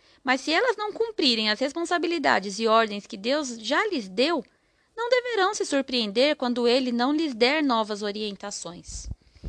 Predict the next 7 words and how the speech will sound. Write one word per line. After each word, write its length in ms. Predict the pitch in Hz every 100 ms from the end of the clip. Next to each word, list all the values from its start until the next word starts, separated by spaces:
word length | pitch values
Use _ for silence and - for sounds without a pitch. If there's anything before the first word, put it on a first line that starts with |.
| - -
Amém? 420 | - 180 220 311 330 _ _ _ _
Esses 280 | - 226 262
foram 240 | 240 226
os 80 | 226
comentários 680 | - 214 220 220 196 185 180
de 140 | 190
hoje. 480 | 185 170 190 196 302